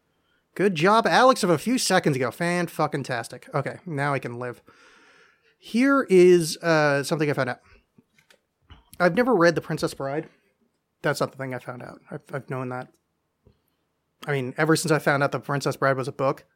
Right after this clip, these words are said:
I've been aware of the fact that I haven't read it, 'cause, I mean, that'd be a, that'd be a really specifically, amazingly bad kind of stupid if, if I thought I read a book I didn't from the moment I picked it up. I'm like, "Oh, look, The Princess Bride. I've read this," even though I was unaware of it before.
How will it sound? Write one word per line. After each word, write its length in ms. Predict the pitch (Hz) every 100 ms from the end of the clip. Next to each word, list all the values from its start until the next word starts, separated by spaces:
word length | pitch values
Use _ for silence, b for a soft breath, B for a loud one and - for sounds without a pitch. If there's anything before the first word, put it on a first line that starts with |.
| -
I've 140 | 143
been 100 | 143
aware 320 | 135 135 139
of 80 | 143
the 60 | 139
fact 260 | 147 139
that 100 | 147
I 40 | 131
haven't 280 | 143 123
read 180 | 127 131
it, 140 | 131 _ -
'cause, 300 | 131 117 - _ _ _ _ _ _ _ _ _ _ _
I 60 | 143
mean, 120 | 147
that'd 180 | 147 139
be 100 | 127
a, 160 | 110 _ -
that'd 160 | 147
be 100 | 139
a 160 | 117 117 _ _ _ _ _ -
really 380 | 147 151 147
specifically, 880 | 135 - - 135 - - 147 143 143
amazingly 600 | 131 127 135 135 139 131
bad 320 | 120 127 123 127
kind 200 | 131 117
of 60 |
stupid 480 | - 139 127 120 113 _ _
if, 240 | - 139 -
if 140 | 131
I 80 | 139
thought 220 | - 131
I 20 |
read 160 | 127 123
a 20 |
book 240 | 123 127 127
I 60 |
didn't 400 | 120 131 120 120 _ _ _ _
from 200 | _ -
the 60 | 131
moment 220 | 131 123
I 60 | 120
picked 180 | 143 135
it 60 |
up. 120 | 127
I'm 60 | 123
like, 160 | 135 202
"Oh, 140 | 226
look, 280 | 151 185 -
The 60 |
Princess 340 | - 151 135 151
Bride. 260 | 190 170
I've 220 | 131 160 147
read 160 | 123
this," 280 | 127 127 -
even 220 | 151 147 135
though 120 | 131
I 60 |
was 140 | 127 123
unaware 320 | 127 127 127
of 100 | 123
it 100 | 127
before. 360 | 135 - 123